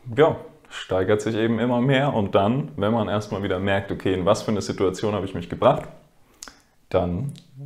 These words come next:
wacht man auf <laughs> und, ja, kriegt da wieder diese Klarheit. Aber dann kann man eben sehen, es gibt Alternativen und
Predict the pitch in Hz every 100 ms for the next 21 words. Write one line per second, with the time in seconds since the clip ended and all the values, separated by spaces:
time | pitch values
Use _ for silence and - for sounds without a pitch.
0 | - - 113 110 110 107 117 110 120 139
1 | 147 - - - 110 87 87 - - _
2 | - 175 - - - 139 110 - 110 117
3 | 104 98 90 92 90 - 113 - - -
4 | - - 107 107 110 110 110 131 - 123
5 | 107 92 92 90 113 117 113 - - -
6 | 147 151 - - 104 110 98 90 - 139
7 | 139 87 87 - - - _ 98 92 90
8 | 87